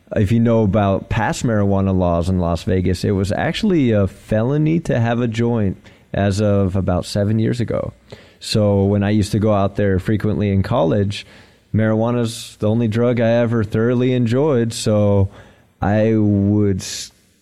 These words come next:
tread very lightly with my marijuana while other people that I knew were doing other things without anybody batting an eye, which to me was always very strange. Um,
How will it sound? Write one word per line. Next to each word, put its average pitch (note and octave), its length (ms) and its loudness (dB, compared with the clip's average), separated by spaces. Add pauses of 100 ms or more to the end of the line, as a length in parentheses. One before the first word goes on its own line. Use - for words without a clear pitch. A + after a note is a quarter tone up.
tread G#2 320 -2
very A#2+ 460 0
lightly A2+ 420 0
with G#2+ 220 0
my G#2 140 0
marijuana G2+ 680 0
while F#2+ 300 2
other F#2+ 200 0
people G#2 280 -2
that F#2+ 160 0
I F2+ 100 0
knew A2+ 340 0
were A#2+ 300 0 (220)
doing A2+ 240 0
other A2+ 200 0
things A2 480 -4 (560)
without G#2 500 0
anybody G2+ 420 2
batting F#2 260 0
an E2+ 80 -2
eye, D2+ 220 -2
which F2+ 340 -4
to G#2+ 100 -2
me G#2 240 2
was G2 220 0
always G2+ 480 0
very F#2+ 380 0
strange. - 760 -8 (640)
Um, F2 840 -2